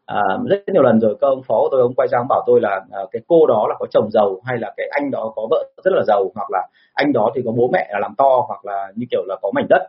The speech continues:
rồi là ông bà đã chưa gì đã làm di chúc cho ông rồi. Thì <laughs> nó thật luôn là động lực của nó mất ngay từ lúc đó, đúng không? Cái này không có gì lạ cả, đây không phải tôi chê các bạn ấy, mà bản thân tôi cũng thế. Khi bố mẹ tôi ngày xưa mà kinh tế khá giả một chút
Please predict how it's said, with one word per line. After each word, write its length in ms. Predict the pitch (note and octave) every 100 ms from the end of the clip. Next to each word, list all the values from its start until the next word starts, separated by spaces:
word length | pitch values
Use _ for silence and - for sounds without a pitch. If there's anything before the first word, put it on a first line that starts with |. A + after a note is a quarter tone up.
| _
rồi 120 | G#2
là 200 | G2 G2 F#2+ - _ _
ông 200 | - C#3
bà 240 | C3 A2+ G2+
đã 80 | -
chưa 100 | C#3+
gì 120 | B2 A2
đã 80 | B2+
làm 140 | A#2
di 80 | A2+
chúc 100 | F#3+ G#3
cho 80 | C3
ông 160 | B2
rồi. 200 | C#3 G#2 - _ _ _ _
Thì 240 | C#3 A#2 A#2+
<laughs> 120 | - C3+
nó 80 |
thật 120 | E3 F3+
luôn 160 | D#3
là 60 | C#3
động 160 | B2+ B2+
lực 100 | A#2+
của 100 | C#3
nó 80 | C#3+
mất 100 | E3+
ngay 80 | D#3+
từ 60 | A#2+
lúc 100 | B2+
đó, 260 | A#2 A2 - _ _ _
đúng 100 | -
không? 160 | C#3+ C#3 - _ - C3+ -
Cái 80 | G3
này 180 | G3 D#3+
không 120 | -
có 60 | F#3
gì 80 | F#3+
lạ 140 | E3+ -
cả, 200 | A#2 G2
đây 120 | - -
không 100 | E3+
phải 100 | -
tôi 100 | D3 -
chê 100 | F3 D#3+
các 80 | E3
bạn 160 | E3 A#2+
ấy, 80 | B2+
mà 120 | C3+
bản 100 | B2 B2+
thân 100 | C#3+
tôi 140 | D#3+ D#3
cũng 80 | C#3+
thế. 180 | B2+ - _ _ _
Khi 80 | E3+
bố 80 | D#3+
mẹ 160 | D#3+ -
tôi 160 | D3+ C#3+
ngày 100 | B2
xưa 180 | D#3
mà 120 | C3+ A#2+ A2+ A2+
kinh 100 | C3
tế 60 | C3
khá 100 | B2 C3+
giả 60 | C3
một 80 | F#2+
chút 160 | F#3